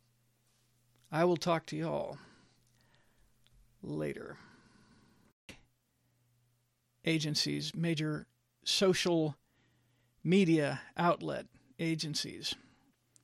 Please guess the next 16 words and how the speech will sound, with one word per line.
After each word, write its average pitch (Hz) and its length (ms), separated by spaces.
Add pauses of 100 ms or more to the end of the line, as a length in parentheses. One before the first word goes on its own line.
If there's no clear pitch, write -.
(120)
And 175 200
then, 180 340
as 160 240
we 180 100
know, 151 220
we're 175 260
involved 151 640
in 175 200
controlling 170 840 (1200)
the 151 480 (560)
discussion - 720 (1500)
on 175 300
those 143 500 (1500)
major 160 580
social 156 440
media 135 440